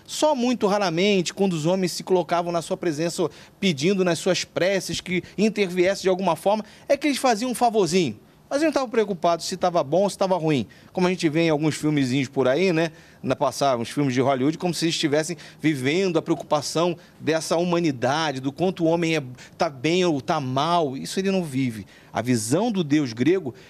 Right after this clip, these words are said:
é: eu tô aqui, tô bem, vou viver a minha vida, o problema é seu. Ponto. Aí ele vai e se apega ao Deus judaico-cristão, que no caso, na época dele, era só o Deus judaico,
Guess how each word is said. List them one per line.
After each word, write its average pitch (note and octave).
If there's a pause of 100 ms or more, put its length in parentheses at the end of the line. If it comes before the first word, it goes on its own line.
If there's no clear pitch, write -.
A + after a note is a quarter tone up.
é: C3+
eu F3
tô F3+
aqui, F3
tô E3+
bem, D3
vou D#3
viver C#3
a D3+
minha C#3
vida, D#3
o E3
problema E3
é -
seu. F#2 (800)
Ponto. E3+ (600)
Aí C4+
ele C4
vai D#3+
e -
se -
apega E3
ao F3+
Deus D3+
judaico-cristão, G3
que A3
no A3
caso, C#3
na E3
época C3+
dele, F3+
era G3+
só E3+
o G3+
Deus G3
judaico, G3